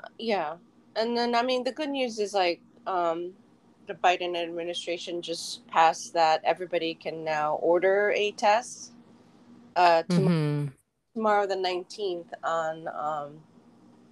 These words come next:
Speaker 1: get test dot G O V or something like that. I'm just making that up, but, <laughs> um,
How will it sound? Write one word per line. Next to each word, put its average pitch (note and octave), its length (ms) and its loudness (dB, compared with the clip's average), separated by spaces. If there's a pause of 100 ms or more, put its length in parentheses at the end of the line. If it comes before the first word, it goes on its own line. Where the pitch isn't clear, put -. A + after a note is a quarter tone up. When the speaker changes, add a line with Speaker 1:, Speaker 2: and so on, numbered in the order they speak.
(340)
Speaker 1:
get - 260 2
test - 380 -4
dot F3 320 4
G F3 220 -2
O E3+ 80 0
V E3 200 -6
or F3+ 80 -4
something F3+ 300 -6
like E3+ 200 -2
that. E3+ 320 2
I'm D3+ 200 -18
just - 220 -18
making D3+ 320 -16
that D3 140 -6
up, D3 200 -2
but, D#3 160 6
<laughs> - 180 6
um, G3 280 6